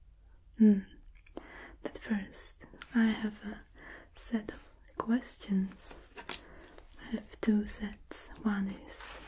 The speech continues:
general questions, and the second one is questions, are questions about dreams.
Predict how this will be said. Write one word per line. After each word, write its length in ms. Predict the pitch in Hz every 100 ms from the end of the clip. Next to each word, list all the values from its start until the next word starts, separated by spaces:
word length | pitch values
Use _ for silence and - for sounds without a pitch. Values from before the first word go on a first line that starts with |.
| - -
general 420 | - 208 233 269 285
questions, 760 | - 269 - - 262 262 254 -
and 240 | 214 202
the 100 | 202
second 480 | 202 - - 208 196 -
one 1000 | - - - - - - - - - 196
is 320 | 190 - - -
questions, 840 | - 196 - - 202 196 196 - 269
are 180 | 208
questions 540 | 196 202 196 - 196 196
about 360 | 196 - - - - - -
dreams. 760 | - 247 226 196 196 - - -